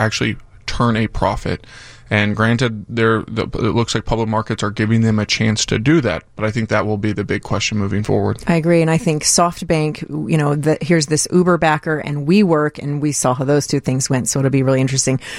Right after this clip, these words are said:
Speaker 2: We're talking with Dalton Barker. He is a reporter at Crain's Chicago Business about the top food and beverage stories of twenty nineteen and looking ahead to the big stories he's gonna be watching in twenty twenty.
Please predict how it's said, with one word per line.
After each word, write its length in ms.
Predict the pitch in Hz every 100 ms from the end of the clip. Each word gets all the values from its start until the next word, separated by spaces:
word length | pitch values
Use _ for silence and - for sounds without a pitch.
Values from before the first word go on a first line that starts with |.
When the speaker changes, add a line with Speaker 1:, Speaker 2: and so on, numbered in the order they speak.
| -
Speaker 2:
We're 80 | 202
talking 340 | 190 254 339
with 140 | 294 147
Dalton 360 | 147 151 160
Barker. 360 | 143 147 147 143
He 200 | 139 147
is 100 | 139
a 40 |
reporter 380 | 139 139 165 151
at 60 | -
Crain's 320 | - 165 160
Chicago 320 | 156 165 151
Business 360 | 147 151 151 - - - -
about 200 | 170 -
the 60 |
top 320 | - - 254 -
food 300 | - 254 233
and 160 | 160
beverage 360 | 156 160 175 -
stories 500 | - 170 170 175 165
of 100 | 147
twenty 280 | - 180 175
nineteen 560 | 156 151 - 190 240
and 320 | 247 151 143 147
looking 260 | 208 233
ahead 360 | 185 180 208 214
to 240 | 160 143
the 80 | 135
big 260 | 139 254 302
stories 300 | - 190 180
he's 160 | 190
gonna 100 | 185
be 100 | 175
watching 300 | 160 151 - 151
in 80 |
twenty 320 | 143 - 156 175
twenty. 380 | - 147 -